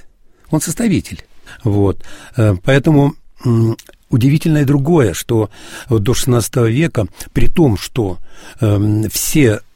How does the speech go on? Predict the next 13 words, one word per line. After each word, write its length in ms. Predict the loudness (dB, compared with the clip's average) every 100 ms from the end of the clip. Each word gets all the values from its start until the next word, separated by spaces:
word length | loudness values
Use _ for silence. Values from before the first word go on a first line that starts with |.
| -20 -10
следуют 600 | -2 0 2 0 -2 -4
одному 340 | -2 -2 -2
канону, 560 | -2 0 0 0 -2 -8 -20 -20 -20 _ _ -8
двух 360 | -4 -2 0 0
одинаковых 680 | 0 2 0 -2 0 2 2
икон 260 | 0 0
мы 100 | 0
не 100 | 0
встретим. 440 | -2 -6 -6 -8 -16 -20 -20 -20 -20 _ _ _ -20 -6
А 140 | -4
после 340 | 0 0 0 -4
шестнадцатого 520 | -4 -4 -4 -2 -2
века 320 | -2 -4